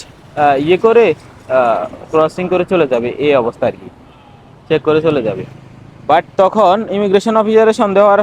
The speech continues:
কারণে, অ্যাপ্রুভ না দেওয়ার কারণে ওনাকে ডাইরেকশন দেয় যে আপনি নির্দিষ্ট একটা কাউন্টারে যেতে বলে আর কি, যে কাউন্টার, অফিসিয়াল কাউন্টার ভিতরে, যে আপনি এই, ওইদিকে যান। মানে ওইদিকে পাঠানোর কারণ হচ্ছে যে তার আরও ইনভেস্টিগেশন হবে। সে যদি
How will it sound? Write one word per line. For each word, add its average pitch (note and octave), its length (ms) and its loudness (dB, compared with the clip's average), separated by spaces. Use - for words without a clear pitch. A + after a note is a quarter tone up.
কারণে, F3+ 320 2
অ্যাপ্রুভ E3+ 340 0
না F#3 200 0
দেওয়ার E3 220 2
কারণে D3 260 0
ওনাকে D3+ 420 0
ডাইরেকশন D#3+ 460 0
দেয় D#3+ 200 2
যে C#3+ 100 2
আপনি D#3+ 380 -2
নির্দিষ্ট F3 320 -2
একটা G3+ 180 0
কাউন্টারে F3+ 560 2
যেতে C3 240 -2
বলে A2 240 0
আর G#2+ 60 0
কি, A#2 500 -10
যে B2+ 120 -2
কাউন্টার, B2+ 360 0
অফিসিয়াল C3+ 420 -2
কাউন্টার B2 320 -2
ভিতরে, A2+ 400 -4
যে A2 100 -2
আপনি A#2+ 220 -4
এই, A#2 440 -4
ওইদিকে A#2 360 -4
যান। F#2+ 140 -10
মানে C3 140 -2
ওইদিকে E3+ 420 2
পাঠানোর G3+ 500 0
কারণ G3 260 2
হচ্ছে G3 260 0
যে D#3 180 2
তার D#3+ 240 2
আরও D3+ 200 2
ইনভেস্টিগেশন E3 680 -2
হবে। E3+ 320 -2
সে D#3+ 120 2
যদি F3+ 360 2